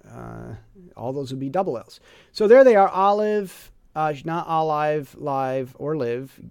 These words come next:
give, or cursive, creative, or affirmative, correlative, offensive, adjective, sensitive. It's not. It's iv, olive, live, give, cursive, affirmative, correlative, offensive, adjective, sensitive. Good to know. Okay, that's the end of it. Now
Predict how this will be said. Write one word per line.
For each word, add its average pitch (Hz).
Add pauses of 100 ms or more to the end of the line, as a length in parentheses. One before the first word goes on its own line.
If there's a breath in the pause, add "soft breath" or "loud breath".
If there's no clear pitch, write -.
(140)
give, 135
or 131
cursive, 131
creative, 143
or 135
affirmative, 185
correlative, 156
offensive, 147
adjective, 151
sensitive. 131
It's -
not. 233 (260 loud breath)
It's 135 (100)
iv, 147
olive, 151
live, 135
give, 127
cursive, 113
affirmative, 120
correlative, 113
offensive, 110
adjective, 107
sensitive. - (720 loud breath)
Good 247
to 240
know. 196
Okay, 269
that's 214
the 233
end 262
of 240
it. -
Now 214